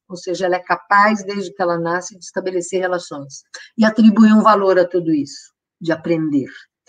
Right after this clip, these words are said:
E num outro momento, o Vygotsky vai chamar a atenção da psicologia do seu tempo, quando ele diz que é preciso que a psicologia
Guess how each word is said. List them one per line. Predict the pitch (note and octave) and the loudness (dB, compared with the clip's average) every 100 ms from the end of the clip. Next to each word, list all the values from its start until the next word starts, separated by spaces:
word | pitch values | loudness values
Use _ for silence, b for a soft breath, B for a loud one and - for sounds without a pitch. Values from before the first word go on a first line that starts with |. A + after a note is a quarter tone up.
| B B B | B B B
E | D#4+ | 4
num | F4 E4 | 6 6
outro | D4+ - C#4 | 4 4 4
momento, | B3+ A#3 A#3 C4+ C#4 C#4+ | 4 2 2 0 0 -2
o | C#4 A3 | -4 -6
Vygotsky | A#3 A#3 A#3 G#3+ | -2 0 -2 -4
vai | A3+ | -4
chamar | A3 C4 A#3+ C4+ E4 D#4+ | -2 0 2 2 2 2
a | |
atenção | C4+ A3+ G3+ - G3+ G#3 A3+ | 0 -4 -6 -10 -8 -6 -6
da | G#3 | -6
psicologia | - - - A3 G3 F3+ A3 A3 | -8 -14 -6 -4 -4 -4 -6 -6
do | F#3 | -10
seu | - F#3+ | -12 -12
tempo, | F3+ F#3 F3+ F#3 - A3 _ b b b | -8 -8 -8 -10 -14 -16 _ b b b
quando | - B3+ B3+ | 0 4 6
ele | B3 | 4
diz | F#3+ G#3+ A#3+ A#3+ | 2 2 2 0
que | - | 0
é | A3+ | 0
preciso | A3+ G3+ - - A#3 A3 A3 | 0 -2 -2 0 2 0 -2
que | A3 | -4
a | |
psicologia | - - G#3+ G3+ F#3 E3+ D#3+ G3 G#3 | -6 -8 -8 -4 -2 -2 -4 -6 -4